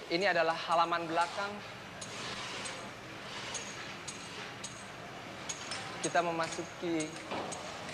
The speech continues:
ruang makan daripada Presidential Suite Room. Ini adalah ruang makan daripada presidentialnya. Dan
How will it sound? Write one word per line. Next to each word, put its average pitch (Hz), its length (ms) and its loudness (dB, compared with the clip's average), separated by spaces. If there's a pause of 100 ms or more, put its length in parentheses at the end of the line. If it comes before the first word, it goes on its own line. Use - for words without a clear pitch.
(260)
ruang 170 240 10
makan 175 400 4
daripada 156 640 6
Presidential 165 640 2
Suite 160 320 0
Room. 135 160 0 (1400)
Ini 175 160 8
adalah 170 320 8
ruang 156 320 6
makan 185 640 4 (400)
daripada 147 560 6
presidentialnya. 170 960 2 (720)
Dan 151 240 8